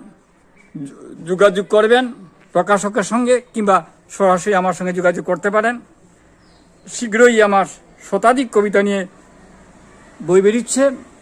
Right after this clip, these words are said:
একেবারে নতুন। পৃথিবীর বিভিন্ন দেশে যেসব কবিতার আবৃত্তি করে-, করেছেন বাচিক শিল্পীরা, যেসব কবিতা জনপ্রিয় হয়েছিল,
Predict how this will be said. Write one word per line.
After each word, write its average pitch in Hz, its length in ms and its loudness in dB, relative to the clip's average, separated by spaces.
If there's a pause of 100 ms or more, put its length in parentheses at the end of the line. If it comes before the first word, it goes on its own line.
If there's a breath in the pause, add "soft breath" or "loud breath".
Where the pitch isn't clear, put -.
(540)
একেবারে 220 360 2
নতুন। 254 540 -4 (840)
পৃথিবীর 208 320 -4
বিভিন্ন 285 320 0
দেশে 208 260 0
যেসব 185 240 -4
কবিতার 185 320 0
আবৃত্তি 175 360 -2
করে-, 185 280 -6 (100)
করেছেন 175 360 -6
বাচিক 165 260 -4
শিল্পীরা, 240 440 -6 (1120)
যেসব 170 280 -4
কবিতা 180 180 -2
জনপ্রিয় 214 460 0
হয়েছিল, 185 460 0